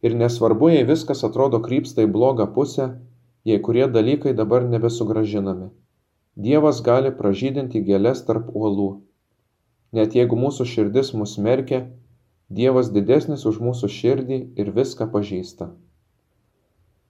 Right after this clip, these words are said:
Čia vėl grįžta krikščioniškasis realizmas, kuris nieko neatmeta iš to, kas egzistuoja.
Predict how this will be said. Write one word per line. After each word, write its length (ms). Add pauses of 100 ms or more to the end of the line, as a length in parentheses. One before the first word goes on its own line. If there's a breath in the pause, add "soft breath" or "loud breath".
(160)
Čia 100
vėl 240
grįžta 560
krikščioniškasis 840 (100)
realizmas, 600 (180)
kuris 320
nieko 300
neatmeta 580
iš 220
to, 100 (520)
kas 280
egzistuoja. 720